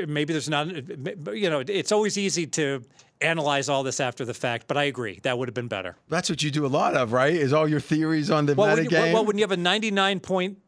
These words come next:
Speaker 1: six percent chance of winning by quarterback sneaking, it's, it's hard to, like, to, to suddenly
Speaker 2: But
Speaker 1: wanna
Speaker 2: it,
Speaker 1: play
Speaker 2: but it,
Speaker 1: backgammon
Speaker 2: but
Speaker 1: instead of,
Speaker 2: is,
Speaker 1: instead
Speaker 2: is
Speaker 1: of
Speaker 2: it, though?
Speaker 1: tic-tac-toe.
Speaker 2: Because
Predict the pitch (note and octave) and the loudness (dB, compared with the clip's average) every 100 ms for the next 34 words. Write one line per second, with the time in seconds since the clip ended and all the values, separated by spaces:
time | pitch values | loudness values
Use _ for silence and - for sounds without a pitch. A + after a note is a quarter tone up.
0 | - - - G3 - F#3+ F#3+ E3 - F3 | -6 -2 0 0 0 0 0 0 0 0
1 | D3+ E3 C3+ D#3+ D#3 C3+ C3+ - D#3+ C#3+ | 0 -2 0 0 0 0 -2 0 0 0
2 | C3+ - E3 D#3 D3 C3 A#2+ - E3 - | -2 -2 -4 -4 -4 -4 -6 -4 -4 -2
3 | F3 F3 E3 D3+ C3+ - F#3 E3 E3+ C#3+ | 2 2 0 0 0 -2 -10 -8 -6 -6
4 | D#3 - F3 E3 D#3+ C#3 C#3+ C#3+ C#3+ - | -4 -2 -2 0 -2 0 -2 -2 -4 -2
5 | E3 F#3 D#3+ E3+ F3 D3+ C#3+ C3+ B2 F3+ | -2 2 2 2 0 -2 -2 -6 -4 -2
6 | C#3+ C#3 A3 B3 C#3 - E3 A3 B3+ A#3 | 0 2 0 0 -2 -2 0 0 0 0
7 | D#3+ D#3 D3+ C#3 A#2 - D#3+ D#3 C#3 | 0 2 2 2 0 0 0 0 -2